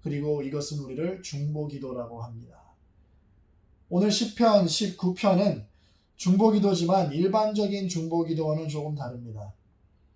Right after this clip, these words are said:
중보기도를 왕에게 기도 응답의 형식으로, 축복으로 표현한 것입니다. 왕을 위해서 하는 이 중보기도를 하나님께서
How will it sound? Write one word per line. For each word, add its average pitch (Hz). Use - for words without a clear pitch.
중보기도를 175
왕에게 185
기도 185
응답의 190
형식으로, 147
축복으로 160
표현한 170
것입니다. 123
왕을 226
위해서 190
하는 185
이 165
중보기도를 156
하나님께서 160